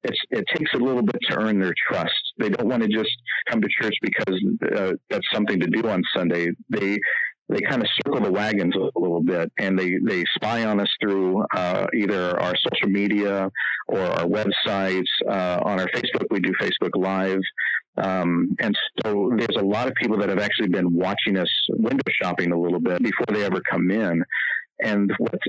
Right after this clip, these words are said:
uh, attracts them is, is our, is our message, is our, um, uh, our mission statements of kindness, of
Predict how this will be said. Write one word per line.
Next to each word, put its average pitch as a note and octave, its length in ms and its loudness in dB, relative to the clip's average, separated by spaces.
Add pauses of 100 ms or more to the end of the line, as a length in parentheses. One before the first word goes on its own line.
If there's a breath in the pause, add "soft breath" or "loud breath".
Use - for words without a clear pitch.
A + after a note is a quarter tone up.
uh, G2 240 0
attracts - 560 -2
them F#2+ 160 2
is, F#2 120 0 (160)
is G#2 180 0
our, G2 200 0 (220)
is A2+ 160 0
our A2 80 2
message, - 460 0 (300)
is G2 200 0
our, G2+ 500 0
um, F#2 380 2 (560 loud breath)
uh, G#2 220 0
our G2+ 100 0
mission A2 420 2
statements E2+ 460 0 (240)
of F#2+ 160 0 (280)
kindness, A2+ 420 2
of F#2+ 80 0